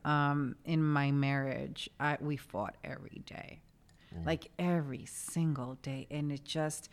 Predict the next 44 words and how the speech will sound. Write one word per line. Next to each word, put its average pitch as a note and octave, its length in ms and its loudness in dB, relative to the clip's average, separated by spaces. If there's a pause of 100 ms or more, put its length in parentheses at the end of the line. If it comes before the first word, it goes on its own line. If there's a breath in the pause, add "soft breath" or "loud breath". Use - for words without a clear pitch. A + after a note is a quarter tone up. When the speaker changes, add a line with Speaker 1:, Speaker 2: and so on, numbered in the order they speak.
(300 soft breath)
Speaker 1:
I D#3+ 140 -2 (140)
don't E3 280 0
want C3+ 380 -4
that C3 160 -12
again. - 400 -14
Speaker 2:
Yeah. F2+ 240 -4
Speaker 1:
'Cause D3 240 -8 (180)
it D#3 100 -6
was C#3+ 140 -6
so C#3+ 200 -8
narcissistic. C3 800 -10 (120)
So C#3 160 -4
Speaker 2:
Yeah. C3+ 60 -2
Speaker 1:
it's C#3 280 -4
just, C3+ 320 -6 (200 loud breath)
but - 140 -2
that's D3 200 -4
such - 420 -2
another B2+ 300 -4
topic. - 500 -12 (100)
Speaker 2:
That's - 200 6
another C#3+ 360 10
Speaker 1:
Uh, C3+ 40 0
Speaker 2:
topic. A#2 340 8
Speaker 1:
yeah, D3+ 120 8
Speaker 2:
And, F3 100 8
Speaker 1:
for E3 80 6
Speaker 2:
and, F3+ 120 8
Speaker 1:
sure. D3+ 180 6
Speaker 2:
and F3+ 140 10
for F3+ 100 10
my E3+ 300 10
past C#3+ 340 6
relationship, B2+ 720 4
it C#3 180 6
was, C3+ 400 8
you D#3+ 120 10
know, C3+ 300 8
uh, C3+ 180 -2 (560)
there C3+ 160 6
was C3+ 160 10
a C3+ 80 10
lot B2+ 380 10
of A#2 420 8